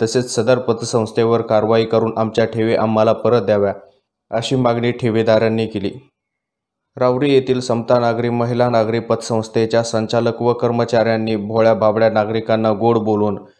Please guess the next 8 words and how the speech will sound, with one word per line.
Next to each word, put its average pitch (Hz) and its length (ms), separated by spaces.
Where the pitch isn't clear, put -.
त्यांच्या 117 300
लाखो 113 360
रुपयांच्या 120 580
ठेवी 127 380
ठेवून 120 300
घेतल्या. 104 360
सदर 113 340
पतसंस्थेत 113 720